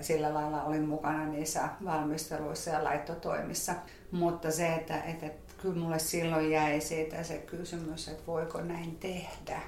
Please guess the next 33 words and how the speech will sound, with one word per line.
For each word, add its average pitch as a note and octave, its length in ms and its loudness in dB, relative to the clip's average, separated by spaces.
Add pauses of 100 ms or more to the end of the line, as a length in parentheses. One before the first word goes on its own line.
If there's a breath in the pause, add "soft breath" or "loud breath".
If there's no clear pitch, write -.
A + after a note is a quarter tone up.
(140)
Että - 380 -4
kuka - 320 2
se - 240 2
on, E3+ 320 4
joka D#3 320 2
sen D#3 300 0
päättää, D#3+ 760 2
että - 160 -12
kenelle D#3 480 0
hoidot D#3 420 2
jatkuu D#3+ 520 0
ja D3 140 -2
kenelle D#3 580 -2
ei. E3+ 340 4
Että D3 200 0
me D3 60 2
puhutaan D#3 480 2
nyt D3+ 160 0
yhdeksänkymmentäluvun D3+ 840 2
alusta, E3+ 520 6 (520 loud breath)
jolloin D3 460 4
mä D#3 200 2
olin D3+ 220 4
hyvin D#3 320 2
nuori D3+ 300 6 (140)
itse. A3+ 360 6 (360)
Ja D#3 180 0 (180)
se, E3 280 -2
että D#3 240 0
suhtautuminen D3+ 880 2
just D3 200 2
näihin D3 500 -2
lääketieteellisen D3 1300 2